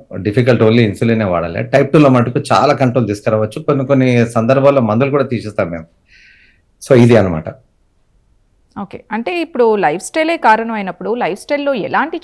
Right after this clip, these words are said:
Speaker 2: చేంజెస్ చేసుకుంటే షుగర్ కంట్రోల్లో ఉంటుంది?
Speaker 1: Exactly.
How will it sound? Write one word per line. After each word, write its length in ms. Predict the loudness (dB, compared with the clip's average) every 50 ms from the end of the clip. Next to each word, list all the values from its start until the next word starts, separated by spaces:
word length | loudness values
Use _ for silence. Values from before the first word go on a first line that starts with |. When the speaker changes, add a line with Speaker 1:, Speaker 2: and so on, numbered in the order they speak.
| -6
Speaker 2:
చేంజెస్ 420 | -8 -6 -4 -4 -4 -4 -4 -6 -6
చేసుకుంటే 560 | -6 -6 -10 -12 -14 -14 -8 -8 -8 -8 -8
షుగర్ 300 | -8 -10 -4 -4 -4 -2
కంట్రోల్లో 460 | 0 -2 -2 -2 -4 -6 -4 -4 -8
ఉంటుంది? 380 | -10 -12 -16 -18 -20 -20 -20 -20 _ _ _ _ _ _ _ _ _ _ _ _ _ _ _ _ _ _ _ _ -8 -6
Speaker 1:
Exactly. 440 | -4 0 0 0 0 -2 -6 -12